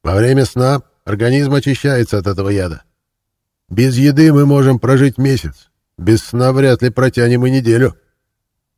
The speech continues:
Открою вам государственную тайну. В С С С Р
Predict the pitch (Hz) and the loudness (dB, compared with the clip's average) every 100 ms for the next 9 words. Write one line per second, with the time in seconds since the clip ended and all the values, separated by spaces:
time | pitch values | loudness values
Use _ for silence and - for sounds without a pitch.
0 | _ _ _ - 101 - - 139 151 139 | _ _ _ -4 -4 -2 0 2 4 4
1 | 123 131 120 110 101 101 113 107 101 101 | 2 2 0 -2 -2 -2 -2 -2 -4 -2
2 | 98 90 101 95 78 _ _ _ _ _ | -2 -2 -4 -6 -8 _ _ _ _ _
3 | _ _ - 98 120 - - 117 - 131 | _ _ -4 0 0 0 -2 -2 0 0
4 | 139 | -2